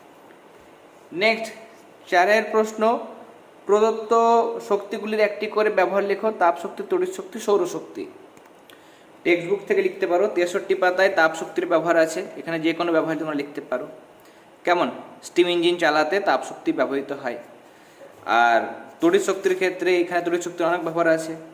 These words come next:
কেমন? কম্পিউটার চালাতে লিখতে পারো, বা মোবাইল ফোনের ব্যাটারি চার্জ দিতে,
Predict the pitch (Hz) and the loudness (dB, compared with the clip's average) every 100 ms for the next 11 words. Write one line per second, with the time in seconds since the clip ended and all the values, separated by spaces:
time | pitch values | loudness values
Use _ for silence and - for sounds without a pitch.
0 | - - 190 139 123 - - - - 160 | -16 -8 -6 -6 -8 -18 -20 -6 0 2
1 | 165 170 170 165 160 160 160 170 160 151 | 2 2 2 4 2 2 -4 -4 0 0
2 | 151 151 - 127 135 143 139 139 147 151 | 0 -4 -10 -6 2 4 4 2 0 2
3 | 170 160 165 165 156 143 156 160 156 151 | 2 2 0 0 0 0 -2 0 0 0
4 | 143 151 151 156 151 | -4 -6 -4 -4 -4